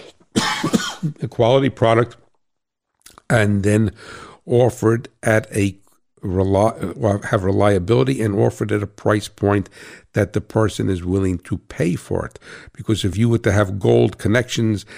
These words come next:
and avionic type of control of circuit components in it,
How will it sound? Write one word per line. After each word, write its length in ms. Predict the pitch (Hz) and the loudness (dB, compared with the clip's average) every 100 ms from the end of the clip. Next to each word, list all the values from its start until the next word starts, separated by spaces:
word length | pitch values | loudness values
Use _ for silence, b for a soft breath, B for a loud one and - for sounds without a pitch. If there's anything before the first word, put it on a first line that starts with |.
| B B | B B
and 180 | 101 95 | -4 -2
avionic 800 | - 123 107 98 104 113 131 110 - - _ | 0 0 0 0 0 2 0 -2 -6 -20 _
type 280 | - 110 - | -4 -2 -2
of 160 | 98 | -6
control 500 | - 98 - 160 170 - | -4 -4 -2 0 0 -2
of 280 | 113 98 - - | -4 -4 -10 -16
circuit 600 | - - 185 - 120 _ _ _ _ _ | -4 0 2 0 -4 _ _ _ _ _
components 540 | - 95 - 98 95 101 | -4 -2 0 0 0 0
in 100 | |
it, 120 | 101 | 0